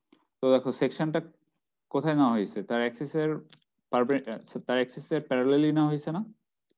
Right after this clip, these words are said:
বা তার অ্যাক্সিসের সমান্তরাল নেওয়া হয়েছে? তো এটাকে আমরা বলবো যে এইটা এই, এই beam, অর্থাৎ এটা আসলে ফ্রেমের ড্রয়িং। তো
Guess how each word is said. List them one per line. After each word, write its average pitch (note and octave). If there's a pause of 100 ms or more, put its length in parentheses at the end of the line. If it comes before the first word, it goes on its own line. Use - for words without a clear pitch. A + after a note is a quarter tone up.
(600)
বা A#2
তার B2
অ্যাক্সিসের B2+
সমান্তরাল C3
নেওয়া C3+
হয়েছে? C3 (640)
তো C3
এটাকে C#3
আমরা D3+
বলবো C#3
যে A#2+
এইটা A#2+ (220)
এই, A2+ (180)
এই A2+
beam, A2
অর্থাৎ A2+
এটা C3+
আসলে D3+
ফ্রেমের C3+
ড্রয়িং। A2+ (800)
তো G#2+